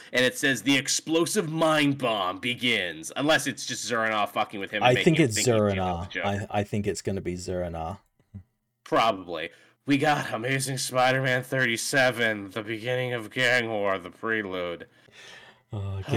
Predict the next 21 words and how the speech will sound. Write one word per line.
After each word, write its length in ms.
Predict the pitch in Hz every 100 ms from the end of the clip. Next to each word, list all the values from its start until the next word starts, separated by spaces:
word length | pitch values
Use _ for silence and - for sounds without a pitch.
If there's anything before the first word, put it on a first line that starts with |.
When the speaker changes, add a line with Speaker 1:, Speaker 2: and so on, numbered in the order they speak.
| 110
Speaker 1:
fuck 160 | - 120
my 140 | 151
Speaker 2:
excited. 140 | 104 101
Speaker 1:
life. 320 | 95 92 90
Speaker 2:
Get 140 | 147 143
excited. 600 | - - 165 160 165 165 _ -
<laughs> 520 | 170 - - - -
Speaker 1:
I'm 200 | 131 135
try-, 320 | 123 - 143 131
I'm 180 | 123 127
trying, 520 | - 147 131 123 113
but 120 | 113
it 120 | 110
hurts. 580 | 98 123 104 - - -
Speaker 2:
<laughs> 40 | 180 131 - - 120 - 131 - _ _ _ _ _ _ -
Speaker 1:
Uh, 380 | 123 123 120 120
we 60 |
got 220 | 127 135
Darth 240 | 135 143 143
Vader 200 | 151 143
forty. 460 | 143 151 139 160